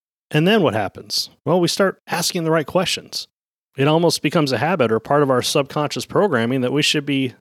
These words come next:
setting an intention to focus on our prospect. So we don't always have to think about it. But here's a shortcut that every single person can use right away. Get a sticky note.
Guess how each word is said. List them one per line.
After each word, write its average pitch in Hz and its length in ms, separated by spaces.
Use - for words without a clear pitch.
setting 175 380
an 147 60
intention 151 600
to - 120
focus 180 400
on 180 140
our 175 80
prospect. 208 520
So - 120
we 233 80
don't 349 220
always 214 360
have 165 200
to - 100
think 220 280
about - 260
it. - 80
But 196 120
here's 294 180
a 202 60
shortcut 165 400
that 123 100
every 226 160
single 190 220
person 160 260
can 160 140
use 101 320
right 131 180
away. 92 160
Get 147 160
a 139 40
sticky 143 360
note. 92 300